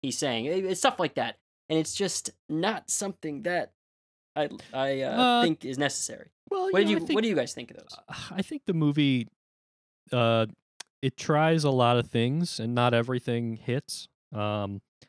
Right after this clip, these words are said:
Speaker 2: and, and I, I think that, that, that goes broadly for, for the whole movie. And I think that generally speaking, like, its heart's in the right place, and I forgive it for
Speaker 1: It is.
Speaker 2: any kind of
Speaker 1: Yes.
Speaker 2: clunkiness that it sometimes has. But yeah, like, things like that, like, sometimes it's funny, sometimes it's just, like,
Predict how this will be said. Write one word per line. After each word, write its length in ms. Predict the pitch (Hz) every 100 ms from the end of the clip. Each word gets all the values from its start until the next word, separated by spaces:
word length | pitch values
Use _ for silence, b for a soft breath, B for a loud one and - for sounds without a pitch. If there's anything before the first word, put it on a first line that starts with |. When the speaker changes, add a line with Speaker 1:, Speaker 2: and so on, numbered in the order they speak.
| _ -
Speaker 2:
and, 180 | 127 123
and 180 | 151
I, 220 | 156 185 202
I 40 |
think 220 | - 262
that, 200 | 165 139
that, 220 | 127 127 135
that 200 | 123 120
goes 300 | 123 117 110
broadly 540 | 110 117 123 110 107
for, 260 | - 107 98
for 120 | 113
the 100 | 104
whole 140 | 117 101
movie. 280 | 104 98
And 80 | 95
I 40 | 110
think 220 | 175 165
that 160 | 147
generally 440 | 117 151 151 135 120
speaking, 400 | - 120 113 107
like, 240 | 101 98 117
its 120 | -
heart's 240 | 117 110
in 80 | 117
the 80 | 101
right 200 | 101 92
place, 340 | - 98 -
and 100 | 101
I 60 | 98
forgive 400 | - 104 107 104
it 100 | -
for 220 | 110 98
Speaker 1:
It 80 | 165
is. 340 | 147 - - -
Speaker 2:
any 160 | 117 110
kind 200 | 113 101
of 60 |
Speaker 1:
Yes. 80 | -
Speaker 2:
clunkiness 460 | 110 104 107 101 -
that 120 | 104
it 80 | 95
sometimes 480 | - 101 98 95 -
has. 300 | 101 98 -
But 220 | 110 95 - b _ _
yeah, 140 | 240 226
like, 120 | 214
things 220 | 233 202
like 180 | 190 175
that, 240 | 151 151
like, 140 | 143 -
sometimes 420 | 170 160 160 151
it's 120 | 139
funny, 280 | - 131 131
sometimes 440 | - 127 131 123
it's 120 | 120
just, 200 | - 117
like, 340 | 117 107 104